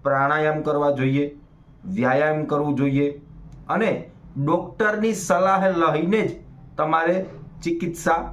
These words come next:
કરાવવી જોઈએ, દવા લેવી જોઈએ, જેનાથી તમારું સ્વાસ્થ્ય એકદમ સારું રહે. અને ખાસ તમારે સાવધાની એ વાતની રાખવાની છે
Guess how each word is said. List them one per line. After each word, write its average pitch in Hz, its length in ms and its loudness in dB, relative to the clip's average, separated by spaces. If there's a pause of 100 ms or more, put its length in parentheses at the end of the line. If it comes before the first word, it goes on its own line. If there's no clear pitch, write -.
(200)
કરાવવી 151 460 0
જોઈએ, 113 240 0
દવા 139 320 2 (360)
લેવી 147 320 2
જોઈએ, 110 280 0 (480)
જેનાથી 175 460 0
તમારું 170 440 2
સ્વાસ્થ્ય 156 480 0 (100)
એકદમ 151 400 0 (400)
સારું 131 440 0
રહે. 98 180 -4 (360)
અને 190 140 0 (120)
ખાસ 202 580 0
તમારે 196 360 2
સાવધાની 156 580 0 (100)
એ - 60 2
વાતની 160 380 0
રાખવાની 120 540 0
છે 127 200 0